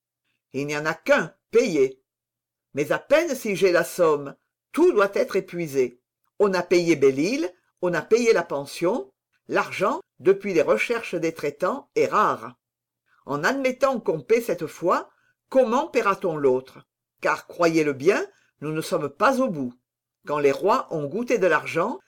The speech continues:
c'est comme les tigres quand ils ont goûté de la chair. Ils dévorent. Un jour, il faudra bien que je dise, «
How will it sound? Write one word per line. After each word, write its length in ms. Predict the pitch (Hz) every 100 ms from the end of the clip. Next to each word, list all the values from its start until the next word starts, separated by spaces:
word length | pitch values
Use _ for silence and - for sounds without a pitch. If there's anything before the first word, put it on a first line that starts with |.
| _
c'est 220 | _ 151 151
comme 220 | 208 240
les 200 | 180 180
tigres 400 | - 254 277 262
quand 200 | 180 156
ils 180 | 165 156
ont 80 | 135
goûté 320 | 165 208 254
de 80 | 226
la 140 | 185
chair. 460 | - 139 92 - _ _ _
Ils 200 | - 143
dévorent. 600 | 110 208 147 117 101 - _ _ _ _ _ _ -
Un 160 | 151
jour, 340 | 139 196 294 349 _ _ -
il 100 | 156
faudra 300 | - 151 131
bien 260 | 135 226
que 120 | 240 170
je 140 | 147
dise, « 440 | 127 170 262 285